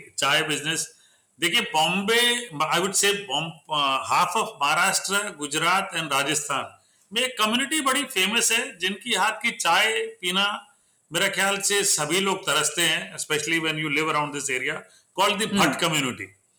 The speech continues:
Speaker 1: तो वो अपनी चाय डिफाइन भी करते हैं कि जब तक ब्रास के पतीले में नहीं बनेगी,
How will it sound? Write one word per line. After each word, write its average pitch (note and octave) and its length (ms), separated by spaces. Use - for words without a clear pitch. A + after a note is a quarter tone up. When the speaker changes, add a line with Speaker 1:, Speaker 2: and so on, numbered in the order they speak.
Speaker 1:
तो A3+ 240
वो C4 380
अपनी C#4 300
चाय G#3+ 360
डिफाइन A3+ 500
भी B3+ 100
करते A3+ 320
हैं A#3+ 140
कि B3 140
जब F3+ 180
तक F#3 560
ब्रास D#3 500
के A#3+ 80
पतीले G#3+ 480
में A3+ 160
नहीं G3 240
बनेगी, F#3 640